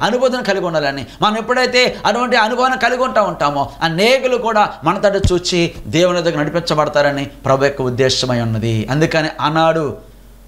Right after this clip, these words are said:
ఆది కాండములోనే ఆదాము హవ్వలతోనే దేవుడు వచ్చి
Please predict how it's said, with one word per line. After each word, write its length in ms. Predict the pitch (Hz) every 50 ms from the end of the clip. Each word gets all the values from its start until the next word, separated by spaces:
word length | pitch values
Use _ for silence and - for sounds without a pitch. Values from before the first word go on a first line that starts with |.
| - - 135
ఆది 220 | 160 190 214 220
కాండములోనే 760 | 214 202 208 196 190 185 180 175 165 147 139 131 127 113 110 - - - - - - - - - - - - - - - - - - - - 131
ఆదాము 320 | 180 196 208 208 208 208
హవ్వలతోనే 720 | 180 202 220 226 226 226 220 220 214 202 196 180 151 110 - - - - - -
దేవుడు 280 | 113 156 180 185 180 180
వచ్చి 540 | 175 170 165 - - 165 156 156 143 -